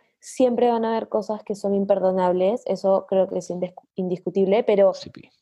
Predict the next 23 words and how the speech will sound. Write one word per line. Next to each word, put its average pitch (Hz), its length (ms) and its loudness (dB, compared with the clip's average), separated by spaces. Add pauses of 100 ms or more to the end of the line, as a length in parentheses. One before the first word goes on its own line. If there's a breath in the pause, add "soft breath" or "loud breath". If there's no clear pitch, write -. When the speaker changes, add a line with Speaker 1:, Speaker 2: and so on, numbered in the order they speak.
(120)
Speaker 1:
yo 226 180 2
creo 240 240 2
que 240 140 2
nuestra 196 420 -4
posición 190 540 0
como 202 240 2
audiencia 185 800 2
o 180 80 0
como 180 220 -2
gente 185 340 -4
que 185 200 0
vea 175 400 0
diferentes 180 680 -4 (300)
personas 175 580 -2
con 180 140 -4
diferentes 175 440 -4
ideas, 180 380 0 (680)
tenemos 208 400 0
que 202 320 0 (500)
estar 190 340 -4
dispuestos 196 880 0
a 175 260 -4 (600)
disculpar 190 1000 0